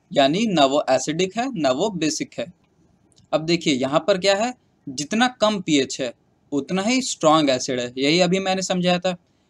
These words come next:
फिर जैसे जैसे हम सेवन के साइड आ रहे हैं, ये जो एसिडिक स्ट्रेंथ है वो कम होता जा रहा है, ये वीक एसिड होता जा रहा है। अब यहाँ देखिए सेवन पे न्यूट्रल हो गया, अब सेवन के बाद आपका वीक, अ,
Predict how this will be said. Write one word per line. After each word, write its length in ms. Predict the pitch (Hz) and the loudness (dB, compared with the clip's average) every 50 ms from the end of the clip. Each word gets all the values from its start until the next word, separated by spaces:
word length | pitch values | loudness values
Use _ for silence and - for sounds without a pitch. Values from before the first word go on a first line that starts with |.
| _ _ - - | _ _ -2 0
फिर 120 | 254 226 | 0 2
जैसे 320 | 175 165 160 156 - 220 | 2 2 2 2 0 -2
जैसे 260 | 208 214 214 214 - 247 | -2 -2 -2 0 0 0
हम 100 | 247 226 | 0 0
सेवन 380 | - - 160 156 165 190 202 | 0 2 2 2 2 0 -2
के 100 | 190 190 | -2 -2
साइड 220 | 180 165 143 139 131 | 0 2 2 4 4
आ 100 | 127 123 | 2 2
रहे 140 | 123 127 | 0 -4
हैं, 60 | 123 - _ _ _ _ _ _ - | -8 -10 _ _ _ _ _ _ -8
ये 220 | 160 208 254 262 254 _ - _ _ _ _ - | -4 -2 -2 -2 -4 _ -20 _ _ _ _ -14
जो 280 | 143 135 180 214 - - 143 | -6 -2 -2 -2 0 2 2
एसिडिक 420 | 143 143 - 185 190 214 247 247 | 4 4 2 0 -2 -2 -2 -2
स्ट्रेंथ 340 | - - - 185 180 165 139 | -2 0 0 0 0 0 -2
है 60 | 127 | -2
वो 160 | 120 151 208 208 - - | -2 -2 -4 -4 0 0
कम 140 | 139 160 156 | 2 2 2
होता 240 | 147 139 135 143 131 | 2 0 0 0 -2
जा 180 | 123 131 127 | 2 2 2
रहा 140 | 127 127 127 | 2 2 0
है, 80 | 123 - _ | -6 -6 _
ये 200 | 135 160 214 247 | -8 -4 -4 -4
वीक 300 | 233 196 190 208 196 180 | -4 -4 -4 -4 -2 2
एसिड 320 | 160 143 139 - 143 127 127 | 2 0 2 0 -4 -4 -4
होता 180 | 123 - 139 | -4 -4 -6
जा 140 | 127 127 127 | -4 -4 -4
रहा 120 | 127 127 | -4 -4
है। 60 | 127 - _ _ _ _ - - _ _ _ _ _ _ - | -6 -8 _ _ _ _ -20 -20 _ _ _ _ _ _ -2
अब 140 | 180 190 180 | 0 0 2
यहाँ 240 | 180 175 170 160 143 | 2 4 4 4 2
देखिए 220 | 127 127 - 139 | 0 -2 -4 -4
सेवन 360 | 135 - 147 147 151 190 190 | -2 4 4 6 6 4 -2
पे 100 | 180 196 | -4 -2
न्यूट्रल 360 | 190 180 185 190 220 226 226 220 | 0 0 0 0 0 -2 0 -2
हो 80 | 208 | -2
गया, 160 | 208 214 214 214 _ _ _ _ _ _ - | -2 -2 -4 -4 _ _ _ _ _ _ -4
अब 100 | 160 175 | -4 -2
सेवन 420 | - - - 156 165 185 240 247 | -2 -2 0 0 0 2 0 0
के 120 | 247 254 | 0 0
बाद 260 | 196 175 151 143 131 131 | 4 4 4 4 6 4
आपका 260 | 131 - - 220 226 | 2 2 2 -2 -2
वीक, 340 | 190 139 135 160 170 - - - - - _ - | -2 -2 -2 -2 -2 -4 -4 -14 -18 -16 _ -6
अ, 40 | - | -6